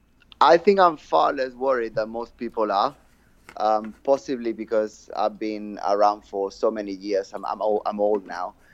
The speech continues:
And in a way, I've seen it all before. Like, you know, in the eighties and nineties, when we used to lose, um, pe-, people didn't really buzz an eyelid 'cause that was sort of normal-ish.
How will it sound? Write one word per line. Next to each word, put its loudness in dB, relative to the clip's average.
And 0
in -4
a 4
way, 12
I've 8
seen -6
it -4
all -2
before. -2
Like, -2
you -14
know, -12
in -6
the 8
eighties 6
and -4
nineties, 0
when -2
we -6
used -6
to -2
lose, 0
um, 4
pe-, -12
people 2
didn't -6
really -4
buzz 2
an -4
eyelid 2
'cause -4
that 2
was 0
sort -8
of -6
normal-ish. 0